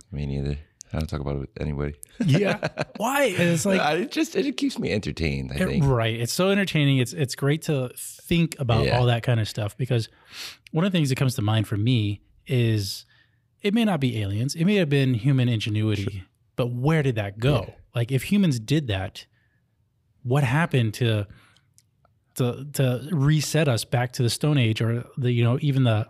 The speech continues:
Speaker 2: Iron Age to where we couldn't do that? And even today, we can't replicate some of those monolithic structures,
Speaker 1: It's
Speaker 2: which you
Speaker 1: crazy.
Speaker 2: just told me you're going to Machu Picchu
Speaker 1: We
Speaker 2: this
Speaker 1: are.
Speaker 2: week. I'm just like, "What?"
Speaker 1: Yeah, that's gonna be
Speaker 2: Mic
Speaker 1: awesome.
Speaker 2: drop. It's like, God,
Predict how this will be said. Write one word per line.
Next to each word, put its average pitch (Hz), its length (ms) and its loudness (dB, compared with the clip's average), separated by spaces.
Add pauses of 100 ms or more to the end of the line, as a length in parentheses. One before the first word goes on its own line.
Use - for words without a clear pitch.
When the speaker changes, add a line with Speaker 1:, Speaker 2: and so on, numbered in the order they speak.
Speaker 2:
Iron 143 260 4
Age 104 420 -2 (340)
to - 100 0
where 139 80 4
we 120 100 2
couldn't 247 360 0
do 110 140 0
that? 104 280 0
And 156 120 2
even 165 200 0
today, 120 580 0 (340)
we 143 120 2
can't 139 260 0
replicate 123 540 0
some 113 140 0
of 107 60 0
those 104 140 -2
monolithic 107 580 0
structures, 143 440 -2
Speaker 1:
It's 113 60 -6
Speaker 2:
which 127 300 0
you 69 60 -4
Speaker 1:
crazy. 65 140 -6
Speaker 2:
just - 200 -10
told 175 240 0
me 117 240 2 (600)
you're 123 100 0
going 135 500 2
to 120 60 6
Machu 117 340 2
Picchu 107 600 0 (180)
Speaker 1:
We - 80 -2
Speaker 2:
this 113 100 2
Speaker 1:
are. 147 80 4
Speaker 2:
week. 135 280 2
I'm 120 100 -2
just 113 140 0
like, 113 120 0 (140)
"What?" 131 480 0
Speaker 1:
Yeah, 73 320 0 (180)
that's - 200 -6
gonna 76 160 -2
be 69 80 0
Speaker 2:
Mic 123 100 2
Speaker 1:
awesome. 127 240 2
Speaker 2:
drop. 120 380 -2
It's 110 120 -10
like, 104 120 -10
God, 95 260 -10